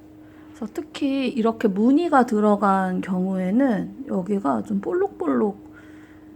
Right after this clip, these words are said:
얘가 잘 펴져 있지가 않거든요. 그래서 이 끝에 무늬가 들어간 경우는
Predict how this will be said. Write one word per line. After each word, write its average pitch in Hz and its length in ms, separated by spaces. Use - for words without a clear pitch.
얘가 233 300
잘 214 180
펴져 359 680
있지가 247 400
않거든요. 190 640
그래서 - 120
이 214 160
끝에 311 540
무늬가 240 420
들어간 202 520
경우는 190 680